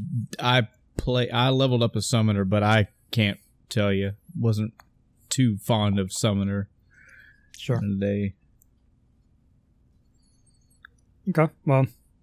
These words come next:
Speaker 2: <laughs> it's, that's, that's one of the biggest changes for me because I run around with my companion all the time, and the
Speaker 1: Mm-hmm.
Speaker 2: trust system is great, but that's only in dungeons or, you know, duties, I should say.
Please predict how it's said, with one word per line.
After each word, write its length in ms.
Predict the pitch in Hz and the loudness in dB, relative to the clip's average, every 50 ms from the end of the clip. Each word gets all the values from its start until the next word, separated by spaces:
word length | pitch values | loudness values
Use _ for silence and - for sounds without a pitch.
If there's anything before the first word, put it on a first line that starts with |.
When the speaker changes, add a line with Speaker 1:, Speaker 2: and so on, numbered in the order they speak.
| _ _ _ _ _ _ _ _ _ _ _ _ _ - - | _ _ _ _ _ _ _ _ _ _ _ _ _ -6 -4
Speaker 2:
<laughs> 1600 | - - - _ 180 - - _ _ _ _ - - _ _ - - - - - _ _ _ _ _ _ _ _ _ _ _ _ - | -4 -4 -2 _ -6 -6 -6 _ _ _ _ -20 -20 _ _ -20 -20 -20 -20 -20 _ _ _ _ _ _ _ _ _ _ _ _ 2
it's, 300 | 175 143 127 - - - - | 4 4 4 2 0 -6 0
that's, 320 | 214 160 151 165 - - - 180 170 208 254 | 4 6 6 6 6 2 -2 -4 -4 0 4
that's 240 | 175 170 190 - 214 | 6 6 6 6 4
one 120 | 226 214 | 2 4
of 60 | 196 165 | 4 4
the 80 | 147 | 6
biggest 300 | 120 147 143 135 143 - | 6 6 4 4 2 2
changes 380 | - 170 160 151 147 151 139 - | 2 2 2 4 4 4 2 0
for 180 | - 147 139 | -2 -4 -2
me 440 | 123 120 117 120 120 131 143 160 165 | -2 0 0 2 4 4 4 4 2
because 500 | - - 147 139 131 - 156 143 131 123 | 2 2 0 0 2 4 6 6 6 8
I 80 | 131 151 | 8 8
run 180 | 156 170 160 | 8 8 8
around 140 | 147 139 135 | 8 6 6
with 100 | 135 - | 4 4
my 80 | 139 123 | 2 0
companion 460 | - 131 120 - 143 135 131 120 117 | 0 0 0 2 4 4 6 6 4
all 100 | 113 107 | 2 2
the 80 | 104 101 | 0 -2
time, 340 | - - 120 110 101 95 - _ _ _ _ _ _ _ _ _ _ _ | -2 0 0 0 -2 -4 -10 _ _ _ _ _ _ _ _ _ _ _
and 440 | 160 135 131 127 127 127 127 127 123 120 | 2 4 4 6 4 4 4 2 2 2
the 300 | 135 131 127 123 123 120 | 2 2 2 2 2 2
Speaker 1:
Mm-hmm. 160 | 107 104 104 95 | 2 4 4 6
Speaker 2:
trust 220 | 170 175 139 - | 8 8 6 6
system 340 | - 180 - - 185 180 160 | 2 -6 -4 0 2 4 6
is 180 | 139 123 - - | 6 4 2 0
great, 640 | - - 127 117 120 120 139 175 190 - - - _ _ _ _ _ _ _ _ _ _ _ | -4 -2 0 2 4 4 4 2 0 -4 -12 -20 _ _ _ _ _ _ _ _ _ _ _
but 200 | - 143 139 123 | 4 4 6 6
that's 260 | 135 139 147 143 - - - - | 8 8 8 6 6 2 2 6
only 640 | 160 147 147 151 151 151 151 143 139 135 135 - 415 220 | 6 8 8 8 6 6 8 8 8 8 6 4 2 2
in 420 | 147 131 127 123 117 117 113 117 - _ _ _ _ - | 4 4 4 4 2 2 0 -2 -8 _ _ _ _ 2
dungeons 760 | - 131 143 147 135 113 107 104 104 107 110 - - - - _ _ _ _ _ _ _ _ | 4 6 6 6 6 4 0 -2 -4 -6 -8 -8 -12 -18 -20 _ _ _ _ _ _ _ _
or, 220 | - 160 135 123 120 | 2 6 6 6 6
you 100 | 113 117 | 6 4
know, 140 | 117 110 | 2 2
duties, 400 | 107 104 127 123 117 113 110 - | 2 2 4 4 4 4 2 0
I 60 | 113 104 | -2 -6
should 180 | - 113 98 - | -6 -8 -12 -10
say. 300 | - - 110 104 107 | -8 -6 -4 -4 -6